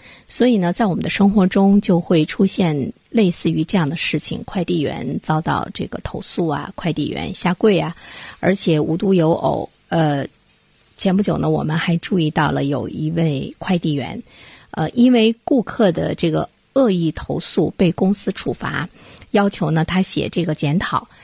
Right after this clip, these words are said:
呃，他为了维护尊严，在家里呢吞下了四十粒的安眠药，所幸的是呢，呃，他被抢救过来。出院之后呢，他听到了我们新闻中说到的这个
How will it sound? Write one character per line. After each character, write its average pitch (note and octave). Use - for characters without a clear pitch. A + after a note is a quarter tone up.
呃， D3+
他 -
为 G#3
了 D#3+
维 D#3
护 E3
尊 A#3
严， D3
在 G3
家 F#3+
里 F#3+
呢 -
吞 F#3+
下 F3+
了 D#3
四 -
十 -
粒 D#3
的 -
安 G3
眠 F3
药， F#3+
所 -
幸 G#3+
的 D#3
是 -
呢， D3
呃， D#3
他 -
被 D3+
抢 -
救 E3
过 D3+
来。 D2
出 -
院 D4
之 C4+
后 C#4
呢， G3+
他 A3
听 B3
到 A3+
了 E3+
我 D#3
们 D#3
新 B3+
闻 G3
中 A3
说 G#3+
到 F3+
的 C#3+
这 D#3+
个 B2